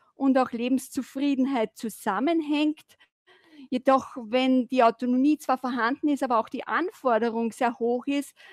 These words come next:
dann besteht die Gefahr der Selbstausbeutung und da gibt's ganz viele Studien, die das auch zeigen.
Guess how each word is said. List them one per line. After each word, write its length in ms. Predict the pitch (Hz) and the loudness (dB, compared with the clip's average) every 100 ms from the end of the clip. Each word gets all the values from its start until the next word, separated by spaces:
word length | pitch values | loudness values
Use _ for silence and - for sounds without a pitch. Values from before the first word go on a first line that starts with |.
| - 285 _ | -20 -20 _
dann 680 | 208 190 220 269 277 277 285 | -4 0 2 4 4 2 -2
besteht 560 | 269 - - 226 226 | -4 -6 -6 -6 -6
die 80 | 247 | -4
Gefahr 320 | 254 - 175 | -6 -2 -2
der 140 | 190 214 | -2 -4
Selbstausbeutung 1040 | - 220 262 - 247 254 - 208 214 254 | -4 -4 -4 -4 -4 -4 -4 -2 -2 -4
und 140 | 240 226 | -6 -6
da 80 | 220 | -10
gibt's 260 | 214 - | -12 -12
ganz 300 | 202 214 - - - _ | -8 -8 -10 -20 -20 _
viele 220 | - 254 | -2 -2
Studien, 480 | 254 - 254 262 269 | -2 -2 -2 0 0
die 120 | 247 | 0
das 180 | 247 240 | -2 -2
auch 180 | 220 214 - | -4 -6 -10
zeigen. 520 | 226 175 302 359 | -6 -2 0 0